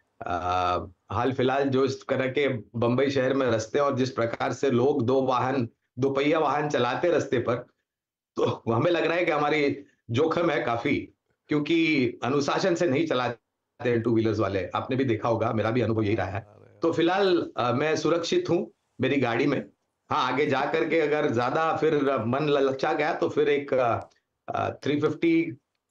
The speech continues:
से ऊपर क्षमता वाली मोटरसाइकिल बिल्कुल खरीदने का मन चल रहा है और, अ, वो शायद, अ, कुछ समय लगेगा। लेकिन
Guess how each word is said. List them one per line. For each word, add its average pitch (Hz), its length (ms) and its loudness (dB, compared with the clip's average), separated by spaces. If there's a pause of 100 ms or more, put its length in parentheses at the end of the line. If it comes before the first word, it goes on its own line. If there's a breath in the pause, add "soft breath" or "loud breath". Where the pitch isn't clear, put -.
(460)
से 160 260 0
ऊपर 165 380 2
क्षमता - 880 -6
वाली 143 260 2
मोटरसाइकिल 135 520 0
बिल्कुल 120 300 0
खरीदने 113 340 -2
का 107 120 -4
मन 101 160 -4
चल 107 160 -4
रहा 107 100 -4
है - 80 -12 (320 loud breath)
और, 123 320 0
अ, 117 260 0 (340)
वो 143 120 2
शायद, 131 800 -4
अ, 107 220 2
कुछ 98 420 -6
समय 113 160 0
लगेगा। 104 280 0
लेकिन - 260 -8